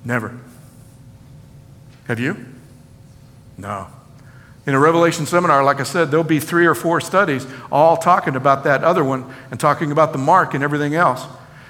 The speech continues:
This beast gets one mention, maybe, and we're not worried about her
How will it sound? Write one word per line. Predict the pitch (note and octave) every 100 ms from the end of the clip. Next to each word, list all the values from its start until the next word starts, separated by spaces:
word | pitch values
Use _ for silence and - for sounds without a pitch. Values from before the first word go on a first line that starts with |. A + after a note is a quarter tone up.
| -
This | D3 F3+
beast | D3+ F3+ F#3+ -
gets | D#3+ -
one | C#3+ E3 F3+
mention, | E3 F3+ - F3 D3+
maybe, | E3 F3+ F#3 - - - - - - - - - - - - - - - - - - - - -
and | - D3+ C#3+ B2+ - - -
we're | D#3+
not | F3+ F3
worried | D#3 F#3 F#3+ E3+
about | E3 F3 F#3
her | F#3 F#3+ -